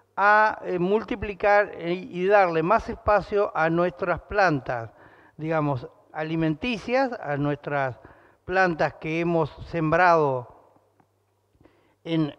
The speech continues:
etapas anteriores, en el almácigo. Como ustedes ven, ya se han desarrollado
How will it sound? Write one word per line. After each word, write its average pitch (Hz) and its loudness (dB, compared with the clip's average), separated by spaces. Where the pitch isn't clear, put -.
etapas 170 -2
anteriores, 233 4
en 151 -2
el 151 2
almácigo. 254 2
Como 139 -6
ustedes 175 0
ven, 190 0
ya 165 0
se 165 -2
han 160 0
desarrollado 226 4